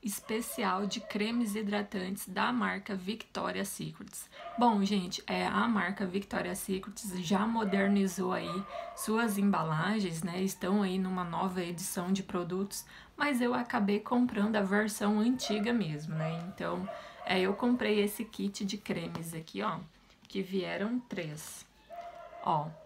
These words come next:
esse é o de vanilla, que é um dos meus preferidos. Esse aqui, não sei falar esse nome. <laughs> Meu inglês é péssimo, gente. E esse aqui que eu também adorei bastante.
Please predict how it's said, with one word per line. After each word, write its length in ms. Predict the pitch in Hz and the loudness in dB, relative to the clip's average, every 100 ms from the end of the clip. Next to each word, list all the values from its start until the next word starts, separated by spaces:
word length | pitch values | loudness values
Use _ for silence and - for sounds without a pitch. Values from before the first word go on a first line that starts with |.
| - - | -12 0
esse 400 | 185 185 - 165 | 2 2 0 0
é 100 | 160 | 0
o 180 | 170 | -2
de 160 | 165 175 | -2 -2
vanilla, 800 | 170 220 233 180 170 170 196 277 - | -2 -2 2 2 0 0 -2 -4 -8
que 100 | 180 | -2
é 60 | 165 | -2
um 200 | 180 190 | 0 0
dos 180 | 180 | 0
meus 260 | 180 160 165 | -2 -4 -6
preferidos. 1040 | - 185 196 190 175 170 180 185 208 - - - - - - | -4 -2 -2 -2 -2 -4 -4 -2 -2 -4 -14 -20 -20 -20 -4
Esse 260 | 233 247 226 | -2 0 -2
aqui, 440 | 208 220 214 214 | -4 -2 -2 0
não 340 | 208 202 208 | 2 4 2
sei 180 | 220 190 | 0 -2
falar 300 | 196 180 170 | 0 0 0
esse 180 | 185 220 | 0 2
nome. 480 | 190 175 185 240 - - - - - | 0 2 0 2 2 0 -8 -6 -4
<laughs> 800 | 302 - - - - - - 214 | -4 -2 -6 -6 -14 -14 -8 0
Meu 140 | 196 | 4
inglês 500 | 202 190 185 185 185 | 4 4 2 0 -2
é 80 | 196 | -4
péssimo, 800 | - 190 175 175 190 - 196 190 | -2 2 4 2 -2 -2 -2 0
gente. 580 | 190 175 190 196 202 208 - - - - - | -2 -2 -6 -4 -2 -4 -8 -20 -20 -20 -10
E 160 | 226 254 | -2 2
esse 360 | 220 226 - | 2 2 0
aqui 240 | 226 - 208 | -4 -2 -2
que 160 | - | 0
eu 40 | 214 | 0
também 340 | 220 202 196 | 2 4 4
adorei 380 | 196 196 180 185 | 2 2 0 -2
bastante. 960 | 185 175 196 - 170 165 165 - 175 | 0 2 0 -2 -6 -4 -6 -8 -10